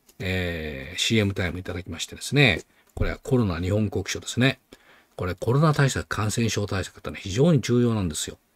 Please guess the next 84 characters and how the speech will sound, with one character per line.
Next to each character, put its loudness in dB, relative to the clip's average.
ね。 -4
ア 2
ジ 4
ア 6
に 4
位 0
置 -4
す -4
る、 -12
ね、 -4
中 4
国 2
の 0
隣 -2
の -4
ア -2
ジ 0
ア 0
に 2
位 2
置 -6
す -6
る -2
日 -2
本 0
に 0
と -12
っ -12
て、 -4
感 4
染 6
症 -2
対 -4
策 -10
っ -12
て -14
非 -10
常 4
に 8
重 4
要 4
な -2
ん -8
で -12
す -6
よ。 -14
ね。 -6
だ 2
け 4
ど 2
も、 2
自 -2
民 6
党 8
政 4
権 0
の -2
下 -6
で -4
は、 -2
え -4
ー、 -12
こ -10
れ -2
は -2
ね、 -2
科 -4
学 0
的 0
な 2
知 -4
見 0
に 2
基 2
づ 0
い -4
た -8
対 -6
策 -8
で -4
は -6
な -6
く -18
て、 -8